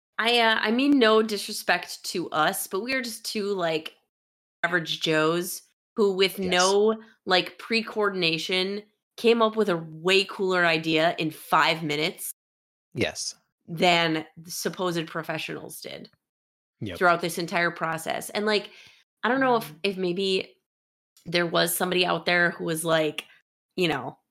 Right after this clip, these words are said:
Speaker 1: "I object," or, you know, "Maybe we should reconsider." But that, like, nowhere along the process, anybody was, like, brave enough to stop it and be like, "We should reconsider." Really
Speaker 2: Yeah.
Speaker 1: disappoints me.
Speaker 2: It's, it's even the f-,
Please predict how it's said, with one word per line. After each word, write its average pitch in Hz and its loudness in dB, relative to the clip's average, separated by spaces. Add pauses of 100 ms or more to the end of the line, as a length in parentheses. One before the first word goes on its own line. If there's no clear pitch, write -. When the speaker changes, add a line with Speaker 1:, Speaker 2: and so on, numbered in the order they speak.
(160)
Speaker 1:
"I 170 0
object," 165 -2
or, 151 -4
you 165 -2
know, 151 -2
"Maybe 160 -4
we 160 -2
should 170 -6
reconsider." 165 -4 (320)
But 214 -2
that, 247 2
like, 220 4
nowhere 202 4
along 175 2
the 170 0
process, 165 0
anybody 160 2
was, 160 -2
like, 160 2
brave 156 2
enough 156 -4
to 156 -10
stop 147 -4
it 160 0
and 160 -4
be 151 -2
like, 147 -4
"We 151 -8
should 147 -6
reconsider." 151 -2 (360)
Really 175 2
Speaker 2:
Yeah. 156 -2
Speaker 1:
disappoints - -8
me. - -12 (920)
Speaker 2:
It's, - -2 (440)
it's - -6
even 202 2
the 107 -2
f-, - -14